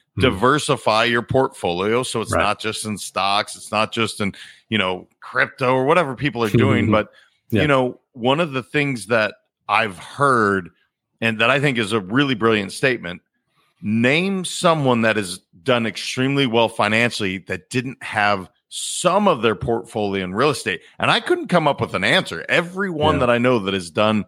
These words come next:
Speaker 2: a
Speaker 1: Yeah.
Speaker 2: sizable, um, you know, um, they've built their, their, their, their nest egg up.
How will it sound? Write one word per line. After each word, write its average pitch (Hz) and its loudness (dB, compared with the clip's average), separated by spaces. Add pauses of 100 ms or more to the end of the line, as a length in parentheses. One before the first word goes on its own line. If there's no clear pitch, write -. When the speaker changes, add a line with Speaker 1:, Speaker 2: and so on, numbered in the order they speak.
(300)
Speaker 2:
a 98 -6
Speaker 1:
Yeah. 101 -4
Speaker 2:
sizable, 117 0 (100)
um, 110 -4
you 127 0
know, 98 0 (540)
um, 104 0
they've 95 -2
built 123 2
their, 110 0
their, 104 -2
their, 101 -4 (320)
their 98 -4
nest 107 0
egg 95 2
up. 117 4